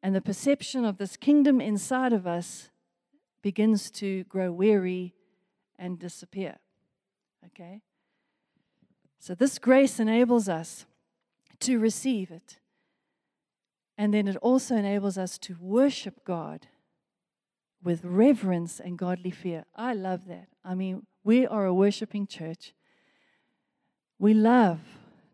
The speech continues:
to worship the Lord with music, without music. Our lives, we teach and we try and live out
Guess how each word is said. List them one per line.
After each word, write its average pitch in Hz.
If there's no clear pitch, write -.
to 196
worship 196
the 180
Lord 175
with 220
music, 220
without 208
music. 196
Our 185
lives, 196
we 185
teach -
and 180
we 180
try 196
and 196
live 196
out 220